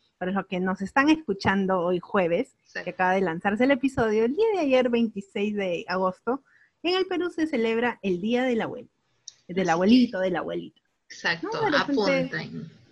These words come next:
Speaker 1: Exacto. Entonces es como que celebraciones que se dan desde el colegio, ¿no? Por ahí
Speaker 2: Sí.
Speaker 1: yo he visto, sí, en el colegio, yo en primaria no he hecho alguna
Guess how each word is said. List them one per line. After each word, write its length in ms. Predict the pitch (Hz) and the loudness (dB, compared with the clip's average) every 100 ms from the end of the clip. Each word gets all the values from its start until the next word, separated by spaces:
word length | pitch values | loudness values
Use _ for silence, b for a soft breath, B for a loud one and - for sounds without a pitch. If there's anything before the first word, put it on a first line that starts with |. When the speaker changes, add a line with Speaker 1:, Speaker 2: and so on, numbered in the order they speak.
| _ - | _ -16
Speaker 1:
Exacto. 800 | 196 196 - - 180 165 _ 165 170 | -10 -10 -10 -6 -6 -6 _ -14 -4
Entonces 460 | 226 262 294 311 | 0 0 2 2
es 140 | 320 311 | 2 2
como 260 | 311 294 | 2 2
que 300 | - 202 196 | 0 -2 -2
celebraciones 680 | 254 330 359 370 415 392 392 | 2 4 4 2 2 -2 0
que 140 | 330 | -2
se 100 | 311 | -2
dan 240 | 240 226 226 | 0 0 0
desde 220 | 226 202 | -2 -2
el 100 | 151 | -4
colegio, 580 | 147 151 156 - 180 320 _ _ _ _ _ | -6 -6 -6 -6 -10 -10 _ _ _ _ _
¿no? 280 | 220 302 330 | -6 -4 -4
Por 140 | 226 196 | -4 -2
ahí 100 | 196 | -2
Speaker 2:
Sí. 240 | 208 190 202 | 0 0 0
Speaker 1:
yo 520 | 196 190 185 175 160 | -2 -4 -4 -6 -6
he 160 | 185 185 | -6 -4
visto, 340 | 190 190 - - | -4 -6 -16 -4
sí, 120 | 381 508 - - | 0 0 -4 -6
en 200 | 320 311 | 0 2
el 60 | 311 | 2
colegio, 880 | 320 330 320 349 320 294 262 220 214 b b b b _ _ _ | 2 0 0 -2 0 2 0 0 -4 b b b b _ _ _
yo 300 | 262 247 381 427 440 440 403 | -4 0 2 0 -2 -4 0
en 300 | 330 285 262 | 4 6 4
primaria 440 | 214 226 262 285 | 2 2 4 4
no 120 | 269 | 2
he 120 | 254 240 | 2 0
hecho 220 | 254 247 | 0 -2
alguna 580 | 202 214 226 226 202 | -2 -2 0 -2 -4